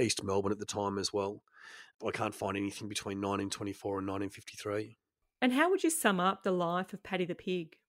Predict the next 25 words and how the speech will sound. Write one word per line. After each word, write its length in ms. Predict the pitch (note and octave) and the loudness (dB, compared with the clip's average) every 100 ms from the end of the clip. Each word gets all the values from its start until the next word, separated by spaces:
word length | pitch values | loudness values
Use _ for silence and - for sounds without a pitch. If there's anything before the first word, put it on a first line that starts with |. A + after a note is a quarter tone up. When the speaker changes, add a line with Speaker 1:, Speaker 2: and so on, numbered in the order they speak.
| - | -2
Speaker 1:
He 240 | D3+ D#3+ | 2 4
was 220 | D3 D3+ | 4 4
clever, 440 | - F3 D#3+ D3+ - - - - | 4 6 8 6 4 -4 -20 2
obviously 400 | C3+ C#3 - A#2 | 2 4 4 4
a 20 | |
good 200 | G#2 B2 | 6 2
communicator. 840 | - A#2 A2 A2 A#2 A2 A2 G#2+ G#2+ | 2 2 2 4 4 4 6 4 4
He 180 | G#2 | 4
had 180 | G2+ G2+ | 2 2
leadership 600 | G#2 A#2+ B2+ A#2 - F#3 | 4 4 6 4 4 2
qualities. 680 | - A#2+ A#2 C#3+ D#3+ - - - - - - - | 2 4 6 4 0 -4 -6 -12 -16 -14 -16 0
He 160 | C3 | 4
was 160 | B2+ A#2 | 4 4
the 120 | A#2+ | 6
only 280 | C#3+ D3+ C#3 | 8 10 8
member 320 | A#2+ A2 G#2 | 8 8 6
of 100 | G2 | 6
his 140 | G2 | 4
large 320 | A2+ G#2+ G#2 - | 4 6 6 4
family 460 | G#2+ G2+ G#2 G2+ | 0 0 2 0
to 100 | G2 | -2
become 320 | G2+ - G#2 | -4 -4 -4
a 60 | G2 | -4
career 280 | - G#2 F#2 | -2 0 0
criminal. 520 | - G2 F#2 A2 | -2 -2 -4 -6